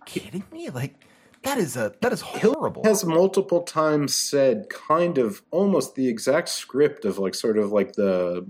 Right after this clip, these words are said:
Speaker 2: British turf
Speaker 1: Like the turf thing? Yeah.
Speaker 2: About, like, about how trans people aren't people. They're basically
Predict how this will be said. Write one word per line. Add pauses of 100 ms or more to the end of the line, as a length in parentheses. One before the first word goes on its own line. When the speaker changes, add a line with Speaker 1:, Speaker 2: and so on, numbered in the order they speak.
(140)
Speaker 2:
British (640)
turf
Speaker 1:
Like
the
turf
thing? (100)
Yeah. (120)
Speaker 2:
About,
like,
about
how
trans
people
aren't
people.
They're
basically